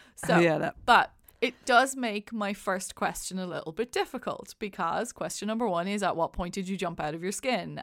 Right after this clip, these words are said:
Speaker 1: And I, I didn't,
Speaker 2: Yeah.
Speaker 1: for me, have a point that I jumped out of my skin.
Speaker 2: I didn't.
Speaker 1: Yeah. So, um, but was there a point that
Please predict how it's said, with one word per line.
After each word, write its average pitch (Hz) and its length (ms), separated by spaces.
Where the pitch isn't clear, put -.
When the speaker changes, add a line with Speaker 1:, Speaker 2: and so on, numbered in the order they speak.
Speaker 1:
And 175 760
I, 165 280
I 175 180
didn't, 214 260
Speaker 2:
Yeah. 170 220
Speaker 1:
for 220 100
me, 233 200
have 202 200
a 190 60
point 185 240
that 175 80
I 175 60
jumped 175 200
out 160 120
of 147 180
my 185 220
skin. 247 400
Speaker 2:
I 269 80
didn't. 247 400
Speaker 1:
Yeah. 214 420
So, 226 480
um, 214 320
but 226 200
was 247 240
there 262 180
a 277 60
point 233 520
that 202 380